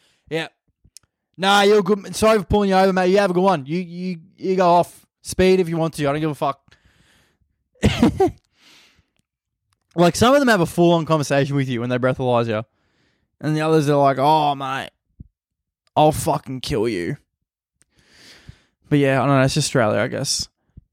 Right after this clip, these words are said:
I should make that a clip. That Australia versus America shit does so well on TikTok. You know what? I'm gonna, ow. I'm gonna, I'm gonna do that again, but I'm gonna make it easier for my editor to make it a clip, and then I'm gonna get two million views and get on the news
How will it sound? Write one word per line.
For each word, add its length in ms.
I 80
should 160
make 160
that 160
a 60
clip. 320
That 120
Australia 560
versus 380
America 420
shit 380
does 220
so 240
well 220
on 120
TikTok. 540
You 100
know 100
what? 160
I'm 140
gonna, 360
ow. 280
I'm 120
gonna, 160
I'm 200
gonna 160
do 160
that 100
again, 460
but 100
I'm 60
gonna 140
make 180
it 80
easier 400
for 120
my 140
editor 300
to 120
make 180
it 80
a 40
clip, 340
and 100
then 60
I'm 60
gonna 100
get 140
two 180
million 240
views 340
and 140
get 80
on 100
the 80
news 380